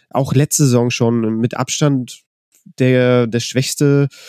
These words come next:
ähm, Stammspieler gewesen, was die Punkte angeht in Kickbase und das trotz dessen, dass sie da die Invincible-Saison gespielt haben.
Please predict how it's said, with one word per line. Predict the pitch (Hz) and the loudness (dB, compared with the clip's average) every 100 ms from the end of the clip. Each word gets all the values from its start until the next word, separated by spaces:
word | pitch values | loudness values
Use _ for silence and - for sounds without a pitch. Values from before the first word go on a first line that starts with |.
| - - _ | -20 -20 _
ähm, | - 127 123 | -2 2 2
Stammspieler | 113 131 147 - 151 | 0 -2 -2 0 0
gewesen, | 143 135 143 147 151 156 151 | 2 0 0 2 0 -2 -4
was | 135 | -2
die | - | -2
Punkte | - 151 147 131 | -2 -2 0 0
angeht | 139 135 | 0 0
in | 139 | -2
Kickbase | 127 143 _ 143 143 139 - | -2 -4 _ 2 2 0 -4
und | 113 | -2
das | 120 123 - - | -2 -2 -6 -10
trotz | - 123 - | -6 -6 -2
dessen, | 123 - 123 | -4 -2 -2
dass | 117 | 2
sie | 127 | 2
da | 123 120 | 2 2
die | 113 117 117 | 2 4 4
Invincible-Saison | 120 117 139 139 135 127 123 131 | 2 0 0 0 0 0 0 0
gespielt | 131 - 139 135 | 0 0 0 2
haben. | 131 | 0